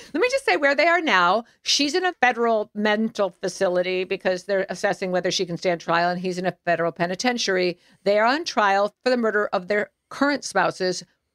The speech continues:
the murder of her two children, which, who were found in his backyard, little ch-, yeah, one seven years old and one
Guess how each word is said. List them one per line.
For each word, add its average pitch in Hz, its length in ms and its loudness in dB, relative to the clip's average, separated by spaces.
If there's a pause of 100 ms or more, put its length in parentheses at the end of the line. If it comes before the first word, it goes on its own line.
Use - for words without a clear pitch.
(160)
the 208 60 2
murder 214 300 2
of - 160 -4
her 214 220 0
two - 280 -4
children, 190 600 -2
which, 190 200 -4
who 208 100 -4
were 202 160 0
found 208 340 -2
in 190 100 -4
his 220 220 -2
backyard, 214 340 0
little 220 240 0
ch-, - 180 -14
yeah, 208 180 0
one 233 340 0 (100)
seven 202 320 0
years 185 160 -2
old 175 200 0
and 175 100 -4
one 175 280 -2